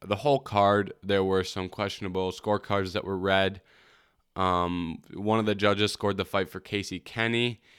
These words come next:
in the Casey Kenny versus Dominic Cruz fight, and that seemed unreasonable to me.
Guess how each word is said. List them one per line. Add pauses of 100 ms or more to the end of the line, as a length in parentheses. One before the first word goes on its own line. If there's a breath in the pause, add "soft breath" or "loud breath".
(200 soft breath)
in
the
Casey
Kenny (180)
versus
Dominic
Cruz
fight,
and
that
seemed
unreasonable
to
me.